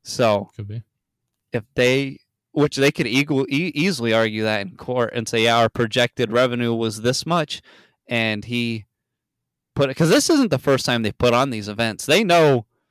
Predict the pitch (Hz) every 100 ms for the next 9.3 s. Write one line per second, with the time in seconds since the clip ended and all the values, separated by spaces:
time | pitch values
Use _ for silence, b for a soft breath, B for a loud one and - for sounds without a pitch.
0 | _ 175 127 127 - 139 156 139 143 127
1 | 127 165 160 185 147 139 143 - - 123
2 | 139 135 147 139 127 127 120 110 120 131
3 | 156 180 160 160 165 185 185 - b b
4 | b - 127 131 156 160 - 190 165 127
5 | 147 113 113 - _ _ _ _ _ 123
6 | 120 - - 113 107 123 156 147 151 123
7 | 110 117 - 120 120 123 123 120 113 143
8 | 113 107 107 110 117 120 123 131 120 139
9 | 127 110 101